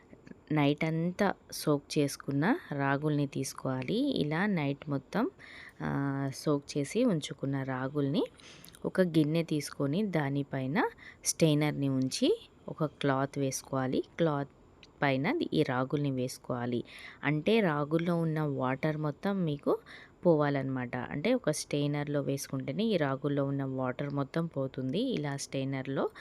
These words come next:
వేసుకుని చిన్న ఒక గిన్నె కింద ఉంచుకున్నామంటే దాంట్లో వాటర్ మొత్తం వచ్చేస్తుంది. దాని తర్వాత ఇలా వాటర్ పోయిన తర్వాత ఈ క్లాత్‌ని వేసుకొని ఈ క్లాత్ పైన కొంచెం వాటర్ వేసుకొని ఇలా మూత పెట్టేసి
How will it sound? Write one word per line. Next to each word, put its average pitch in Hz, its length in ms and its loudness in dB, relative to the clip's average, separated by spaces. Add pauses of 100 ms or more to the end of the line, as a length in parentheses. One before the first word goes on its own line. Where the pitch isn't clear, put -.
(440)
వేసుకుని 147 580 2
చిన్న 165 480 0 (160)
ఒక 147 180 0
గిన్నె 143 460 0 (180)
కింద 147 180 -2
ఉంచుకున్నామంటే 143 1040 0 (440)
దాంట్లో 156 300 2
వాటర్ 143 340 0
మొత్తం 147 340 -2
వచ్చేస్తుంది. 143 640 -2
దాని 151 340 -2
తర్వాత 139 600 -2 (140)
ఇలా 156 220 0
వాటర్ 143 420 -2 (100)
పోయిన 143 220 0
తర్వాత 131 580 -4
ఈ 156 100 -4 (120)
క్లాత్‌ని 139 440 -2
వేసుకొని 139 560 -2
ఈ 208 60 0
క్లాత్ 139 360 -4 (100)
పైన 143 140 -4
కొంచెం 170 540 -2
వాటర్ 139 300 -4
వేసుకొని 139 420 -4
ఇలా 180 180 0
మూత 139 320 -2
పెట్టేసి 135 600 -2